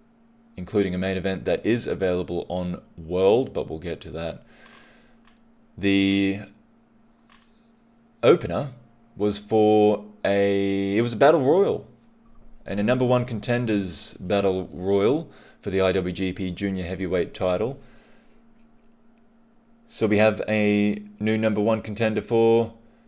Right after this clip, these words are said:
Taguchi's strap, and that's Koji Kanemoto, who was able to defeat Gedo, Jado,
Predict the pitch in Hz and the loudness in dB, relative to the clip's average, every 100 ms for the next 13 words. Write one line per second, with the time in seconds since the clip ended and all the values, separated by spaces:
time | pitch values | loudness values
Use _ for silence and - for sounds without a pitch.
0 | _ - 92 113 123 110 98 95 85 - | _ -8 -2 -2 -2 -2 -2 -2 -6 -8
1 | - - - _ _ _ _ - - 208 | -8 -12 -16 _ _ _ _ -6 -2 0
2 | 202 139 - - _ - - 98 113 - | 0 -2 -10 -20 _ -20 -10 -2 -2 -2
3 | - 123 123 127 117 120 120 117 127 131 | 2 2 2 -2 -2 -4 0 0 -2 -2
4 | 85 - - _ _ _ _ - 98 90 | -4 -6 -16 _ _ _ _ -6 -4 2
5 | 98 95 95 90 95 90 98 92 90 - | 2 2 -2 -4 -6 -4 -2 -2 -4 -12
6 | _ _ _ _ _ _ 104 113 117 113 | _ _ _ _ _ _ 4 6 6 4
7 | 113 110 101 _ _ _ _ _ 104 101 | 4 0 -6 _ _ _ _ _ 0 2
8 | 104 104 101 101 101 | 4 4 4 4 0